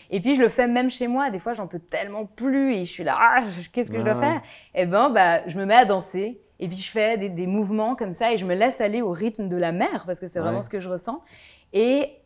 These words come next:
Speaker 1: au lieu de, d'être en lutte, eh ben, je suis avec, je compose avec.
Speaker 2: Mhm.
Speaker 1: Et je pense que c'est la force, euh, de cette thérapie, c'est d'apprendre à composer avec ce qui se passe et ce que ça
Speaker 2: Mhm.
Speaker 1: génère au fond de soi.
Speaker 2: Ouais. Ok, ouais, mais ça, c'est,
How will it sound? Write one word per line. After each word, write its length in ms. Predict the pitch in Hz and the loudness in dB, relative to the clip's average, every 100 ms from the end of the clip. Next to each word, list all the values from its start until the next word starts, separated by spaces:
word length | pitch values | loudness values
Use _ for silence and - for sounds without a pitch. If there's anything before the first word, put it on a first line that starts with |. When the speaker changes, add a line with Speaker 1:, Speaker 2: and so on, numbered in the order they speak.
| - | 0
Speaker 1:
au 120 | 233 | 2
lieu 160 | 247 262 | 2 0
de, 200 | 190 185 | -2 -2
d'être 320 | 165 175 - | 0 0 0
en 40 | 180 | -4
lutte, 600 | 202 262 294 - - _ - | 0 0 -2 -8 -20 _ -6
eh 120 | 165 | -4
ben, 200 | 165 180 | -2 -4
je 60 | 170 | -6
suis 160 | - - | -6 -2
avec, 420 | 196 196 208 - | 0 2 2 0
je 80 | - | -12
compose 380 | 208 190 214 185 | -10 -4 -4 -2
avec. 360 | 175 160 160 - | -2 -4 -6 -12
Speaker 2:
Mhm. 240 | 113 117 | -10 -8
Speaker 1:
Et 60 | 120 | -10
je 60 | 165 | -6
pense 180 | 247 | -6
que 80 | 240 | -4
c'est 220 | 202 202 | -6 -2
la 160 | 180 165 | 0 0
force, 520 | - 226 226 - - - | -2 -2 -2 -4 -16 -10
euh, 200 | 185 180 | -8 -6
de 100 | 170 | -8
cette 260 | 165 165 - | -8 -8 -4
thérapie, 440 | 208 208 202 247 | -2 -2 -4 -10
c'est 200 | - 190 | -12 -4
d'apprendre 540 | 175 175 - 214 220 - | -4 -4 -6 -8 -8 -4
à 200 | 170 165 _ _ _ _ | -6 -6 _ _ _ _
composer 800 | - 277 262 254 240 214 262 285 - | -2 0 2 0 -2 0 -2 -2 -6
avec 260 | 175 180 175 | -6 -4 -6
ce 100 | - | -14
qui 160 | - | -18
se 220 | 190 - | -16 -8
passe 440 | - 233 233 - - - | 0 0 -2 -14 -18 -12
et 120 | 170 | -12
ce 120 | 135 | -8
que 100 | 131 | -6
ça 140 | 135 | -2
Speaker 2:
Mhm. 40 | - | -2
Speaker 1:
génère 480 | 185 208 214 208 190 | -2 -2 -2 -6 -8
au 40 | |
fond 140 | 180 | -12
de 60 | 190 | -14
soi. 240 | 185 165 - _ - | -12 -14 -14 _ -14
Speaker 2:
Ouais. 200 | 123 120 - _ _ _ _ _ _ - | -10 -10 -14 _ _ _ _ _ _ -10
Ok, 120 | 113 | -2
ouais, 160 | 160 131 | 2 2
mais 120 | 113 | 0
ça, 200 | 131 120 98 | -2 -4 -6
c'est, 220 | - 113 | -10 -10